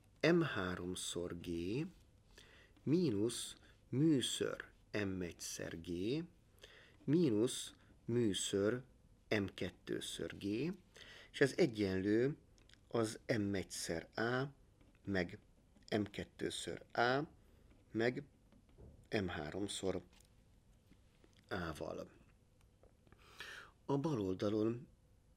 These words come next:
elnézést, jobb oldalon emeljük ki az A ismeretlent. M három szor G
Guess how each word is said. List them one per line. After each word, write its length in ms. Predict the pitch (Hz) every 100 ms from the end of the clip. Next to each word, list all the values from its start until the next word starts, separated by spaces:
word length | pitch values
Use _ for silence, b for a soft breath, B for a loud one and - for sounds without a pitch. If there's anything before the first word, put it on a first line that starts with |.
| - - -
elnézést, 380 | 85 82 - -
jobb 260 | 107 110
oldalon 440 | 98 90 95 120 123 B B -
emeljük 460 | 123 101 80 82 -
ki 280 | - 104 101 - -
az 180 | 92 -
A 280 | 95 80 71 - -
ismeretlent. 960 | 82 - - 78 - - - - - - - - B B B B B B - -
M 200 | 101 92
három 420 | 87 92 87 82
szor 380 | 85 - 82 82
G 400 | 98 113 131